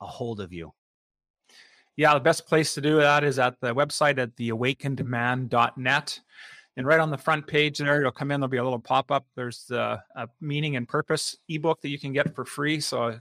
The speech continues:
Speaker 2: encourage you to download that. Talks a little bit about the, the nine or ten pillars that we have in our work that we do here in our men's work. But really, it's good for any, for anyone. There's just a way we help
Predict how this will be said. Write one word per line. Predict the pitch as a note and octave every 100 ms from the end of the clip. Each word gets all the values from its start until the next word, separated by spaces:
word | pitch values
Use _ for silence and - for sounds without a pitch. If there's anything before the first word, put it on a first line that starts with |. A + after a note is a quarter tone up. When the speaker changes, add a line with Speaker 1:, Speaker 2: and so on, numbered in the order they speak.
| -
Speaker 2:
encourage | C3 C3+ B2+
you | B2+
to |
download | A2 B2+ C3 C3 A#2+
that. | B2 B2+ - _ - - _
Talks | E3 E3
a | D#3
little | D3+
bit | D3
about | C#3 C3 C3+ B2
the, | A#2+ A#2 G#2+ _ _ _ _ _ -
the | B2 A2+
nine | A#2+ C3+ C3+
or | B2+
ten | - C3+ C3
pillars | - C3 C3
that | A#2+
we | A#2+ A#2+
have | C3 C3 B2+
in | A#2 A2
our | A2+ B2 A#2+ A2+
work | A#2+ C3+
that | C#3
we | B2+
do | B2 B2+
here | A#2+ B2
in | B2
our | A2 A2
men's | C3 C3+
work. | C3 B2 B2+ _ - - _
But | - C#3+
really, | D#3 D#3 C3+
it's | - B2+ - -
good | C3+
for | - B2
any, | B2 B2
for | - A#2+
anyone. | A#2+ A#2+ A#2 A2+
There's | A2+
just | A#2 B2
a |
way | A2+ A2+
we | A2+
help | A2+